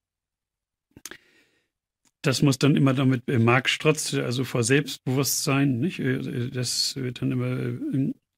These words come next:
ma-, äh, das stimmt ja auch ein bisschen. Denn der Marx war von sich selbst überzeugt bis zur Selbstvergottung. Das, äh, hatte ich ja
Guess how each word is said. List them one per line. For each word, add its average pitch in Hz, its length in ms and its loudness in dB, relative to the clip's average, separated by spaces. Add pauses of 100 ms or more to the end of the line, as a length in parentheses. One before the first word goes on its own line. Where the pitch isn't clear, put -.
ma-, 254 280 -2
äh, 120 400 0 (460)
das - 140 -4
stimmt - 440 0
ja 131 200 -4
auch - 180 -12
ein 113 100 -2
bisschen. 123 280 -4 (140)
Denn 120 140 -2
der 127 80 -4
Marx 135 280 2
war 139 120 0
von 139 160 2
sich 131 160 2
selbst 170 240 2
überzeugt 147 400 -2
bis - 160 -2
zur 127 100 -2
Selbstvergottung. 131 800 -2 (460)
Das, - 260 -2
äh, 127 280 2 (300)
hatte 135 180 -10
ich - 120 -8
ja 123 140 -4